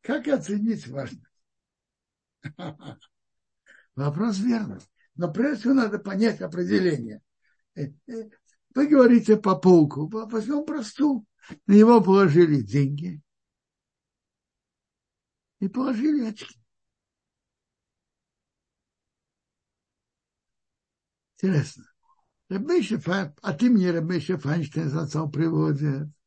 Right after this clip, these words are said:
что то, что человеку сейчас нужно, более важно. Очки ему сейчас более важны, чем эти деньги.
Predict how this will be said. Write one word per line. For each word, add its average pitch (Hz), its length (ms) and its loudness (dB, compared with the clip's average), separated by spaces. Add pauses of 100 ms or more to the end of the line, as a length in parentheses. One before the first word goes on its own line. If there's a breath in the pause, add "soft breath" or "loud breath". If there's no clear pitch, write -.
(260 soft breath)
что - 180 0
то, 196 180 2
что 190 180 0
человеку 175 360 0
сейчас 180 320 -4
нужно, 196 340 0
более 135 380 -2
важно. 95 320 -10 (1080 soft breath)
Очки 156 380 2
ему 175 200 4
сейчас 160 240 -2
более 139 320 -4
важны, 120 380 -8
чем 110 180 -6
эти 101 240 -10
деньги. 98 380 -14